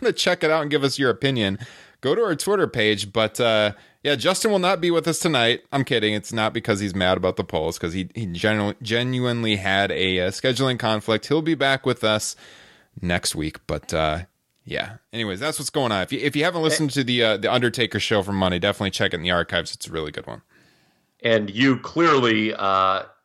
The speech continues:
Speaker 2: were in cahoots with Gavin Newsom of California printing millions of mail-in ballots. That's the way this
Speaker 1: Oh.
Speaker 2: is working,
Speaker 1: <laughs>
Speaker 2: right?
Speaker 1: Oh, is that what you think? <laughs>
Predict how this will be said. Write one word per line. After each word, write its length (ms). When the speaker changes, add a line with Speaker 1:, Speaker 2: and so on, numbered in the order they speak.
Speaker 2:
were 240
in 160
cahoots 400
with 140
Gavin 320
Newsom 340
of 120
California 640
printing 480
millions 320
of 100
mail-in 340
ballots. 600
That's 200
the 80
way 100
this 140
Speaker 1:
Oh. 80
Speaker 2:
is 40
working, 280
Speaker 1:
<laughs> 80
Speaker 2:
right? 260
Speaker 1:
Oh, 20
is 120
that 100
what 220
you 60
think? 500
<laughs> 0